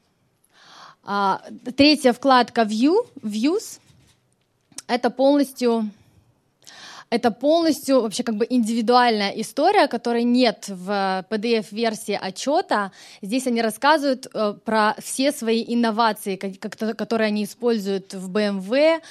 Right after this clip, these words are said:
А, отчёт можно долго листать вниз, здесь всё движется, как бы, да, мы видим,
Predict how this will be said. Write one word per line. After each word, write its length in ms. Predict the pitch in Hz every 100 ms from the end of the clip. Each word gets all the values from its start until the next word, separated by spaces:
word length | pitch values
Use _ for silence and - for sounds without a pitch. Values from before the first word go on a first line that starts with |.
| - - -
А, 260 | - 208 208
отчёт 500 | - - - 277 -
можно 360 | - 233 240 226
долго 460 | 214 247 233 214 208
листать 420 | 214 - 226 220
вниз, 480 | 202 247 262 269 262
здесь 320 | - 196 220
всё 180 | - 233
движется, 720 | 196 190 254 277 240 247 240
как 240 | 214 220 208
бы, 80 | 196
да, 280 | 214 233 220
мы 220 | 214 214
видим, 460 | 202 220 202 208